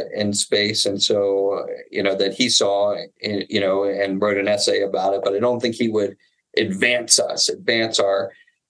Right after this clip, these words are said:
discussion, you know, here, uh, you know, of these things. You know, who would I sit with? Who would I love to, you know, like, have a dinner and, uh,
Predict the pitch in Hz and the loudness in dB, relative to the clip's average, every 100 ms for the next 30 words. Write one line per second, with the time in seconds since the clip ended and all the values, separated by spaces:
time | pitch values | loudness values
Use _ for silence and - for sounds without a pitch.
0 | - 110 98 - - - - 104 104 104 | -2 0 2 2 2 0 -2 -2 -2 0
1 | 104 101 98 101 107 104 101 101 101 101 | 2 2 0 -2 -2 0 2 2 2 0
2 | 101 104 98 92 85 101 98 98 98 98 | 0 -2 0 0 0 0 0 0 -2 -2
3 | - 101 98 101 - - - _ _ - | -2 -2 -2 -4 -8 -12 -20 _ _ 0
4 | 117 113 165 160 123 - - 139 151 - | 0 2 2 2 0 -2 0 0 2 2
5 | 175 170 170 175 170 165 151 127 123 143 | 2 0 0 0 0 0 2 2 0 0
6 | 147 147 156 151 - 151 143 143 139 135 | 0 2 0 -2 -2 0 2 2 0 -4
7 | - 135 127 127 123 - _ _ _ - | -2 0 2 2 0 -4 _ _ _ -4
8 | 131 135 135 135 139 143 143 143 123 120 | -2 0 0 0 0 2 2 0 0 0
9 | 117 117 117 113 110 110 | 0 0 0 0 0 -2